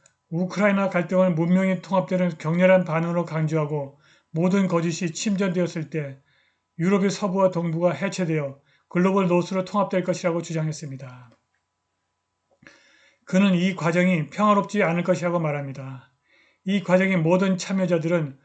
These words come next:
공통의 역사적 프로젝트에 하-, 함께 적응하기 시작-, 적응하기 시작할 때까지 비극적인 변화를 경험하고 있으며 앞으로도 겨-, 계속 경험할 것이고 이는 수세기가 걸렸고 앞으로 수십 년이 더 걸릴 것이라고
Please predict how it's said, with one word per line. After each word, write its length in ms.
공통의 760
역사적 460
프로젝트에 500
하-, 260
함께 400
적응하기 460
시작-, 320
적응하기 440
시작할 380
때까지 560
비극적인 500
변화를 380
경험하고 480
있으며 320
앞으로도 500
겨-, 240
계속 320
경험할 400
것이고 540
이는 220
수세기가 640
걸렸고 420
앞으로 420
수십 360
년이 180
더 160
걸릴 240
것이라고 540